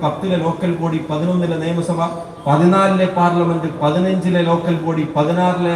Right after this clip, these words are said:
അസംബ്ലി, പത്തൊൻപതിലെ പാർലമെന്റ്, ഇരുപതിലെ ലോക്കൽ ബോഡി, ഇരുപത്തൊന്നിലെ അസംബ്ലി, ഇരുപത്തിനാലിലെ പാർലമെന്റ്. ഈ ഇതിന്റെ എല്ലാം ഇടയിൽ തെരഞ്ഞെടുപ്പ് കമ്മീഷൻ പറഞ്ഞ സമയത്ത് വോട്ട് ചേർത്തിയ അനേകം ലക്ഷം ആളുകൾ, അവരുടെ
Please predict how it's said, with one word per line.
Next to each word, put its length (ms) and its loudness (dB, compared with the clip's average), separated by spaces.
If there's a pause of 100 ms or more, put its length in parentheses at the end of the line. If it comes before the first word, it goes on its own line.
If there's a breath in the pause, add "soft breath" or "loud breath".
അസംബ്ലി, 380 0 (360)
പത്തൊൻപതിലെ 640 0 (100)
പാർലമെന്റ്, 560 0 (240)
ഇരുപതിലെ 400 2
ലോക്കൽ 420 0
ബോഡി, 240 0 (140)
ഇരുപത്തൊന്നിലെ 680 2
അസംബ്ലി, 380 0 (380)
ഇരുപത്തിനാലിലെ 1200 4 (120)
പാർലമെന്റ്. 560 2 (380)
ഈ 100 10 (120)
ഇതിന്റെ 240 6
എല്ലാം 440 6 (100)
ഇടയിൽ 420 4 (300)
തെരഞ്ഞെടുപ്പ് 560 4
കമ്മീഷൻ 480 2 (100)
പറഞ്ഞ 300 2
സമയത്ത് 500 0 (120)
വോട്ട് 300 2 (120)
ചേർത്തിയ 480 4 (180)
അനേകം 560 6 (120)
ലക്ഷം 280 -2 (100)
ആളുകൾ, 280 -2 (480)
അവരുടെ 320 0